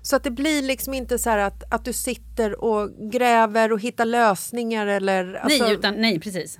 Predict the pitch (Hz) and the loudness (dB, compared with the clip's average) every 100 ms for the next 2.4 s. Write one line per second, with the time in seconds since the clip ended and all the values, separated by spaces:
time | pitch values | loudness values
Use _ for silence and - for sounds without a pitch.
0 | _ 190 190 214 277 247 220 - 226 185 | _ -4 -2 -2 0 0 -2 -4 -4 -4
1 | 185 180 - 196 190 185 214 247 220 - | -6 -8 -8 -8 -8 -8 -6 -6 -8 -14
2 | 180 175 196 226 | -12 -8 -8 -8